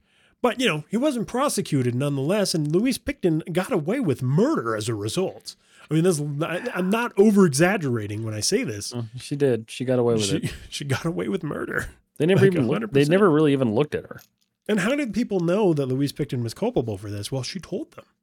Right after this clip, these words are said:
Speaker 2: Mm-hmm.
Speaker 1: She told, uh, a men-, she told a lo-, uh, family friends and stuff like that. And
Speaker 2: She
Speaker 1: one
Speaker 2: bragged
Speaker 1: kid,
Speaker 2: about it.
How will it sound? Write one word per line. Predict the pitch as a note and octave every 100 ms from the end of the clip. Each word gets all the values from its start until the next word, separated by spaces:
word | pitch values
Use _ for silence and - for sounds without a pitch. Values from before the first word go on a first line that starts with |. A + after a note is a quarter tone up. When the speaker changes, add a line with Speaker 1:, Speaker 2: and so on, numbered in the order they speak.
| _ _ -
Speaker 2:
Mm-hmm. | A#2+ A2+ - _ _ _
Speaker 1:
She | D3 F3
told, | - F#3+ D#3+
uh, | D#3 C3+ A#2+ A2+ C3+
a | A#2
men-, | A2+ B2 -
she | - E3+
told | G#3 F#3
a |
lo-, | D3 D3+
uh, | C3+ A#2+ A2
family | - D#3+ G#3+ G3+
friends | - F3 C4+ F3 G#2 - A#3+
and | C#3+
stuff | - D3+
like | D3 C3
that. | D3 G#3 C#3
And | A#2
Speaker 2:
She | - -
Speaker 1:
one | G2+ C3+ F3+
Speaker 2:
bragged | C#3+
Speaker 1:
kid, | D3+ C3+
Speaker 2:
about | F2+ F2
it. | F2+